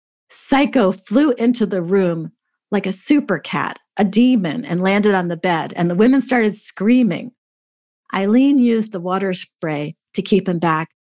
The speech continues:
while Kathy grabbed their bags. They ran into the living room and put a piece of furniture against the bedroom door. And then, still in their pajamas,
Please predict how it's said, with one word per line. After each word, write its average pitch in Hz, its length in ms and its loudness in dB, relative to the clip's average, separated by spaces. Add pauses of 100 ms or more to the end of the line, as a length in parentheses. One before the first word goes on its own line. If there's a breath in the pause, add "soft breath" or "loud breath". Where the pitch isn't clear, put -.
(320)
while 170 180 0
Kathy 220 420 2
grabbed 175 360 0
their 151 140 -2
bags. - 760 -6 (560)
They 202 140 2
ran 262 260 4
into 302 220 2
the 262 100 2
living 180 300 0
room 165 320 -6 (460)
and 185 140 -4
put 214 120 2
a 190 60 0
piece 247 260 0
of 220 140 0
furniture 214 460 0
against 160 300 -4
the 170 80 -8
bedroom 180 420 0
door. 156 480 -4 (160)
And 226 200 4
then, 180 360 -2 (440)
still 247 280 0
in 277 100 4
their 233 140 2
pajamas, 190 840 -4